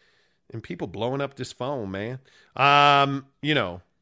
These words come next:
it is what it is. I think they do owe it to him. I, I would agree with that. Gene Stream Gamer says, uh, "Draymond plays a big role. The energy he gives his team is unmatchable."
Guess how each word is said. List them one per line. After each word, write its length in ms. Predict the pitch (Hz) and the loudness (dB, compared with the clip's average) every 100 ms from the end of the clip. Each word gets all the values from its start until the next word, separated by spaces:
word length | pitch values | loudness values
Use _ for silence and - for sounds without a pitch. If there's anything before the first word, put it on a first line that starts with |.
| _ _ _ _ _ _ _ | _ _ _ _ _ _ _
it 120 | 127 | -4
is 160 | 117 98 | -4 -6
what 120 | 92 | -10
it 80 | 78 | -12
is. 200 | 55 - - | -16 -10 2
I 200 | 151 156 | 6 6
think 300 | - 175 143 | 4 0 2
they 180 | 151 139 | 2 2
do 220 | 139 127 | 2 2
owe 120 | 107 | 2
it 100 | 90 | 0
to 100 | - | -8
him. 120 | 85 - _ _ _ _ - | -16 -20 _ _ _ _ -2
I, 220 | 127 127 - | 2 4 6
I 140 | 131 | 4
would 140 | 131 | 6
agree 200 | 123 120 | 2 2
with 140 | 117 101 | 0 0
that. 220 | 107 110 | 0 0
Gene 240 | - 165 | 0 0
Stream 280 | 151 185 165 | 2 2 2
Gamer 300 | 143 160 170 | 6 6 6
says, 360 | - 170 151 - | 4 6 6 6
uh, 100 | 147 | 6
"Draymond 480 | 123 160 180 170 147 | 6 2 6 4 4
plays 380 | 165 160 151 - - - | 4 6 4 -2 -18 -4
a 100 | - | 2
big 220 | 143 165 135 | 6 4 8
role. 220 | 170 160 | 8 8
The 140 | 143 | 6
energy 360 | 151 160 147 147 | 4 2 2 2
he 120 | 156 | 2
gives 240 | 151 143 | 0 0
his 160 | 151 127 | 0 -2
team 240 | - 156 | -2 0
is 120 | 127 - | 0 0
unmatchable." 840 | 151 139 135 139 - 92 80 113 | 2 4 4 2 0 -6 -6 -8